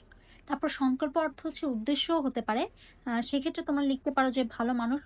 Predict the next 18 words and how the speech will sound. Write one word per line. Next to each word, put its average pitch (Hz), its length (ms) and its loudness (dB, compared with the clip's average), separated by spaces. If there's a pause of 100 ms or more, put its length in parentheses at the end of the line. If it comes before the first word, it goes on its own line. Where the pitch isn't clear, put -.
হওয়াই 240 200 2
আমার 233 280 2 (200)
উদ্দেশ্য।" 202 480 -4 (580)
যে 262 100 0
কোনো 320 140 4
একটা 269 240 2
করে 320 200 0
লিখলেই 233 380 0
হবে। 196 300 -6 (400)
So 285 80 0
দেখো, 247 480 0
বদ্ধ 220 360 0
হচ্ছে 302 360 -2
বন্ধ, 220 600 2 (120)
বন্ধ 233 420 2
দরজা 277 500 0 (960)
খুলে 277 400 2 (260)
দাও। 202 280 -2